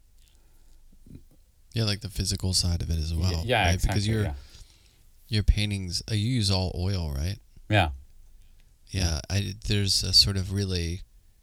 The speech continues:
Speaker 1: compelling, um, combination of different ways of painting. And, uh, you know, when, like, if you look at a Cezanne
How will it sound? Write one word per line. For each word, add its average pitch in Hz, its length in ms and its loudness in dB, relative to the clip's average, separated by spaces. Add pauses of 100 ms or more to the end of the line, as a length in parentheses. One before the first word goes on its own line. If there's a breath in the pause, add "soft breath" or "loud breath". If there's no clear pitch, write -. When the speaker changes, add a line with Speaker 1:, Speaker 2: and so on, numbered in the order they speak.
(500)
Speaker 1:
compelling, 101 840 0 (440)
um, 85 500 -6
combination 98 800 -2
of 85 140 -6
different - 420 0
ways 98 560 0
of 92 200 -2
painting. 101 440 0
And, 71 140 -12
uh, - 60 -8 (640 loud breath)
you 143 80 -4
know, 110 100 0
when, 110 160 -2
like, 107 160 -4
if 104 120 -4
you 107 120 2
look 110 220 4
at 95 120 4
a 92 100 0
Cezanne 98 840 2